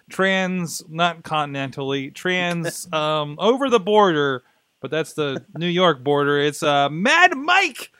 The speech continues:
Speaker 1: the only one of us with a future endeavor letter from World Wrestling Entertainment up in Poughkeepsie, New York.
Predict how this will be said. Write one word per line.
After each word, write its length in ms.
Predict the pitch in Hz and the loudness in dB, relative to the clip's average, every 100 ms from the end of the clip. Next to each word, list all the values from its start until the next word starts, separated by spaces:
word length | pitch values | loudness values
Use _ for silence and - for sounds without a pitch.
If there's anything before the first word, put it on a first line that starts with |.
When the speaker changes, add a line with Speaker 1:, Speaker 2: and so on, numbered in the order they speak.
| _ - | _ -14
Speaker 1:
the 180 | 277 | -6
only 160 | 285 254 | -2 2
one 200 | 226 214 | 2 2
of 100 | 180 | 2
us 180 | 175 - | 0 0
with 220 | 175 156 | 0 2
a 180 | 160 147 | 2 2
future 280 | 185 185 165 | -2 -2 -2
endeavor 280 | 151 151 | 0 0
letter 240 | 143 143 135 | 0 0 0
from 320 | - 254 175 | 0 0 0
World 240 | 143 151 | 0 0
Wrestling 420 | 139 139 127 131 143 | 0 -2 -4 -8 -6
Entertainment 540 | 143 127 - 151 131 | -6 -6 -6 -6 -6
up 100 | 123 | -6
in 120 | 117 | -10
Poughkeepsie, 640 | - - - 392 - - | -14 -16 -6 -6 -6 -10
New 180 | 127 135 | -10 -10
York. 460 | 135 147 208 - | -4 -2 -2 -8